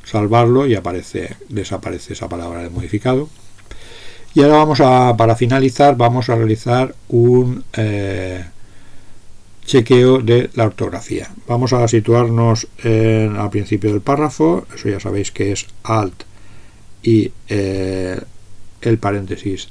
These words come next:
de apertura. Aquí estamos al principio del párrafo. Y ahora la opción, como veis aquí, eh, de ortografía es, eh, control T. Para que podáis,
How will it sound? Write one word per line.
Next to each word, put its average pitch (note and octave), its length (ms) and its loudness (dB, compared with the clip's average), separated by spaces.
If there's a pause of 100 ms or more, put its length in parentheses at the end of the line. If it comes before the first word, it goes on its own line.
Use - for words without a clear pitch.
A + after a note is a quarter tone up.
de G2+ 280 -6
apertura. C#3+ 760 -2 (480)
Aquí G2 220 -8
estamos F#2+ 340 -4
al F2+ 100 -4
principio F#2 360 -6
del F#2+ 120 -6
párrafo. C3 500 -4 (800)
Y C3 80 4
ahora C3+ 320 6
la A#2+ 100 4
opción, B2 460 2
como G2 240 -2
veis A2 180 2
aquí, A2+ 420 0 (200)
eh, F#2+ 760 -4 (920)
de A#2+ 180 4
ortografía A#2+ 760 2 (120)
es, B2 400 0 (160)
eh, A2 200 -2
control F#2+ 500 -4
T. - 180 -8 (680)
Para B2 320 2
que B2 100 2
podáis, C3 580 2